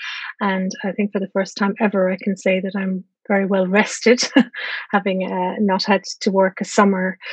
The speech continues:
So we're very keen to sort of get something up and running. Um, I always have a watchful eye in that I, I, uh, work with a lot of different schools in the summertime. We, uh,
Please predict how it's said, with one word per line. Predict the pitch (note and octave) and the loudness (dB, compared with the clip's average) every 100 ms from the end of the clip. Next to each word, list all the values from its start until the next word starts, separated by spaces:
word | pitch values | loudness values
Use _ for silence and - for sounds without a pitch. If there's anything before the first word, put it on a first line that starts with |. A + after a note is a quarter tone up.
| - - | -12 -12
So | - - G3 G3 | 0 4 6 4
we're | G3+ G#3 G#3+ | 4 6 6
very | F#3+ G3+ G3 | 6 4 2
keen | - A3+ G#3 G3 F#3 | 6 8 8 6 2
to | G3+ | -2
sort | - G3 | 0 -4
of | F#3 | 0
get | G3 F#3+ | -2 2
something | - G3 - F3+ F#3 G#3 | 2 2 2 0 0 -4
up | - | 0
and | G3 | 0
running. | F#3 G3 F#3 F#3+ G3+ - - - - - | 2 2 0 -2 -6 -8 -14 -10 -10 0
Um, | G#3 G3 G3+ A3 - - | 2 4 0 -2 -4 6
I | A3+ | 8
always | G#3+ A3+ A3 G#3+ | 10 10 10 8
have | - G3 | 4 0
a | G3 | 2
watchful | F#3+ G3 - - F#3+ | 2 0 0 -4 -2
eye | A3 G3 G3+ G3+ | -2 -2 -2 -2
in | G#3+ | 0
that | G3 G3 | 2 2
I, | G3 G3 G3 | 2 0 -2
I, | G#3+ F#3+ F#3+ F#3+ | -2 0 0 0
uh, | F#3+ F#3+ F#3 | -2 -4 0
work | G3+ F#3+ | 0 2
with | G#3+ | 2
a | G3+ | 4
lot | G#3 G#3+ | 4 2
of | G#3+ | -2
different | G3+ - F#3+ | -4 -2 -2
schools | - - G3 F#3+ F#3+ | -2 2 4 4 2
in | F#3 | 0
the | |
summertime. | F#3+ G#3 G3 F#3+ F#3+ F#3 F#3+ | 2 2 2 -2 -4 -4 -2
We, | F3+ F3+ F#3+ | -4 -6 -6
uh, | F#3+ | -10